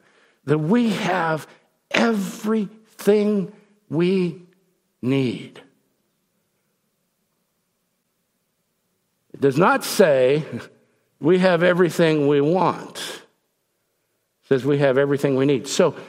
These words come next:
I think it's okay to pray for the motorhome. I don't think you're cr-, doing anything wrong. If it doesn't come, God's just saying, "Well, you didn't need that.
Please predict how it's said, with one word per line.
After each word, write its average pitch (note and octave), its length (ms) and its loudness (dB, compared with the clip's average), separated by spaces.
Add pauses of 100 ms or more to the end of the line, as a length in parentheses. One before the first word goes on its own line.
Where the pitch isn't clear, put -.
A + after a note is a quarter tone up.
(260)
I A3 200 4
think A#3+ 280 -2
it's G3 220 -2
okay G3+ 540 -2
to E3 100 -8
pray F3 280 -2
for E3 200 -4
the D3 80 0
motorhome. E3 720 -4 (1500)
I C3+ 100 -2
don't D#3+ 180 0
think E3 200 -4
you're E3+ 120 -4
cr-, - 180 -4
doing D#3+ 360 -2
anything F#3+ 480 -2
wrong. A3+ 320 -6 (460)
If E3 220 -2
it D3+ 120 -4
doesn't G3 440 0
come, F3 640 -4
God's F3 340 -2
just F3 300 -4
saying, D#3+ 300 -4
"Well, C#3 160 -2
you D3 120 -4
didn't B2+ 240 -4
need D3 220 -2
that. D#3 380 -6